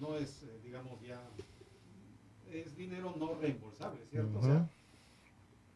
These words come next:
Speaker 2: Yo lo que digo es eso, intenta en tu segunda casa Sacar un préstamo, uno, convencional, obviamente ya va a ser convencional, ya no va a ser F H A.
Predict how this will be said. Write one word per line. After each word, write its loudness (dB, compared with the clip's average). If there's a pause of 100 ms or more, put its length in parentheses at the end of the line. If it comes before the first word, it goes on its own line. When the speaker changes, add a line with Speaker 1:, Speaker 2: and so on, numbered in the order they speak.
(200)
Speaker 2:
Yo 12
lo 12
que 12
digo 12
es 12
eso, 12
intenta 12
en 12
tu 8
segunda 12
casa 12 (320)
Sacar 12
un 12
préstamo, 12
uno, 12
convencional, 12
obviamente 12
ya 12
va 12
a 12
ser 12
convencional, 12
ya 12
no 12
va 12
a 10
ser 8
F 10
H 10
A. 8